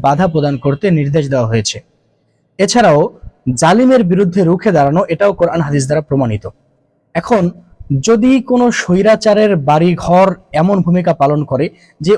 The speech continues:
ওই বাড়িঘর পরবর্তীতে আবার স্বৈরাচার পয়দা করবে, অথবা ওই ঘর থেকেই, ওই বাড়ি থেকেই স্বৈরাচার, আহ, উম, উদ্দিত হয়েছে, উঠেছে, ওই বাড়ির কারণেই মূলত স্বৈরাচার, আহ, আহ, হয়েছে,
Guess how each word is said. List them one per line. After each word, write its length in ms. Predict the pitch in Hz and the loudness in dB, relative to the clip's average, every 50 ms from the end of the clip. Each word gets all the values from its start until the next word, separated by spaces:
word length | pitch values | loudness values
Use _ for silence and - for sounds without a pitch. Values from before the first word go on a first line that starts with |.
| 208 214 | 2 2
ওই 80 | 226 220 175 165 | 2 2 2 2
বাড়িঘর 420 | 165 170 185 190 175 151 208 220 214 208 - - - | 2 4 4 2 2 2 2 2 2 0 -4 -2 0
পরবর্তীতে 560 | 180 190 226 240 233 262 262 226 262 240 - 180 | 0 2 2 2 2 2 0 0 -2 0 0 2
আবার 220 | 165 160 202 196 175 - | 2 2 2 0 0 -2
স্বৈরাচার 400 | - 165 156 156 156 - 165 151 - - | -2 -2 -2 -2 -2 -2 -4 -6 -4 -2
পয়দা 220 | 143 135 135 139 - - 220 | -2 -2 -2 -4 -4 -2 -2
করবে, 260 | 233 233 180 160 185 - - - _ _ _ - 175 | 0 0 0 0 -2 -4 -8 -18 _ _ _ -6 -4
অথবা 200 | 175 240 233 240 - - 226 240 | 0 2 2 2 0 0 0 2
ওই 100 | 262 277 254 180 - | 2 2 2 0 0
ঘর 160 | - 180 208 220 190 - | 2 4 4 4 2 0
থেকেই, 280 | 214 208 180 220 214 214 | -2 -2 0 0 0 2
ওই 160 | 202 196 196 196 160 151 | 2 0 0 0 2 0
বাড়ি 140 | 147 185 185 - | 0 0 0 -2
থেকেই 240 | 208 190 220 220 214 - - | -4 -2 0 0 -2 -2 -2
স্বৈরাচার, 460 | - 165 170 175 175 170 185 180 175 | -2 0 0 0 0 2 2 0 0
আহ, 640 | 170 _ _ - _ _ _ - 143 139 143 139 135 131 151 - - | 0 _ _ -20 _ _ _ -2 2 4 4 4 2 0 -4 -14 -10
উম, 380 | 151 143 139 135 135 131 131 127 - _ - 165 170 | -6 -4 -2 0 2 2 2 0 -2 _ -4 -2 -2
উদ্দিত 240 | 160 190 214 180 | 0 0 2 2
হয়েছে, 380 | 226 185 170 175 160 156 - 202 185 - 185 | 2 2 4 2 2 2 0 -2 -2 0 -2
উঠেছে, 340 | 180 - 214 196 - - 175 185 - _ _ _ - - - | 0 0 0 0 0 0 -2 -2 -4 _ _ _ -8 -2 0
ওই 80 | 202 185 | 0 2
বাড়ির 380 | 151 160 165 170 220 240 233 226 - - | 2 2 4 4 4 2 0 -2 -2 0
কারণেই 380 | 180 175 196 208 226 262 285 269 254 | 2 2 4 4 4 4 4 4 2
মূলত 220 | 262 254 233 247 247 - - | 2 2 0 0 -2 -4 -2
স্বৈরাচার, 440 | - 190 196 208 202 - 220 214 190 | 0 0 2 2 2 2 2 0 0
আহ, 680 | 180 - _ _ _ _ _ _ - - 147 147 147 143 143 147 - _ _ _ - - - 165 165 | -2 -8 _ _ _ _ _ _ -4 0 2 4 4 2 0 -2 -14 _ _ _ -20 -14 -6 -4 0
আহ, 160 | 156 151 143 131 135 | 0 2 2 2 2
হয়েছে, 300 | 170 196 208 190 - | 2 2 2 2 0